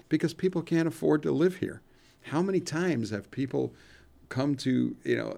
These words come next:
a job interview in Ventura, been offered a job, said, "Yeah, I'll take it." Then they go looking for a house and s-,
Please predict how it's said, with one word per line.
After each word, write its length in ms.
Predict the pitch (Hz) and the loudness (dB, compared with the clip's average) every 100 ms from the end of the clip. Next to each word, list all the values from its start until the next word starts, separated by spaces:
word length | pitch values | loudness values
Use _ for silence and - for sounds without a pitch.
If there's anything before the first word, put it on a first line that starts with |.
| - 104 | -10 -8
a 60 | |
job 340 | 98 135 160 123 | 0 4 6 4
interview 300 | 101 104 107 | 4 2 0
in 80 | 98 | 0
Ventura, 540 | 95 - 143 104 107 - - - | -4 0 2 2 0 -12 -20 -6
been 140 | 117 110 | 2 4
offered 300 | 135 135 123 | 4 4 2
a 20 | |
job, 280 | 123 123 123 | 4 2 2
said, 200 | 123 117 | -2 0
"Yeah, 140 | 131 | 0
I'll 60 | 131 | 0
take 320 | - 160 151 | 0 2 2
it." 120 | - | 0
Then 120 | 120 | 0
they 100 | 127 | 0
go 100 | 123 | 4
looking 240 | 117 131 123 | 2 2 -2
for 160 | 120 | -2
a 40 | 107 147 | -2 -2
house 300 | 131 - - - - - _ _ - | -2 -4 -6 -14 -20 -20 _ _ -4
and 300 | 113 110 107 | 0 0 -2
s-, 160 | - | -8